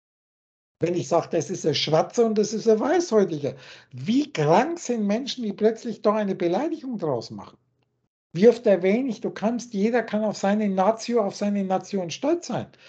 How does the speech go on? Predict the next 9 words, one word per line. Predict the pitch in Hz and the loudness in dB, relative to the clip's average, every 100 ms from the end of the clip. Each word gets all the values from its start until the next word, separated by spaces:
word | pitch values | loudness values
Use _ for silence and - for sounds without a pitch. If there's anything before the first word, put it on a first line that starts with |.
| - - _ _ - | -20 -20 _ _ -4
Es | - | 0
ist | 233 160 | 0 2
wie | 208 | 2
mit | 294 277 - | 2 0 -2
Sinnesorgane. | 240 294 285 202 180 135 139 107 92 - _ _ _ _ _ _ _ _ _ _ _ _ _ _ | 0 2 2 4 2 4 2 0 -8 -18 _ _ _ _ _ _ _ _ _ _ _ _ _ _
Auch | - 220 226 | 8 8 8
auf | 208 | 4
deine | 196 190 180 | 2 0 2
Religion. | 165 160 151 160 240 285 160 - | 4 4 2 4 4 4 -4 -10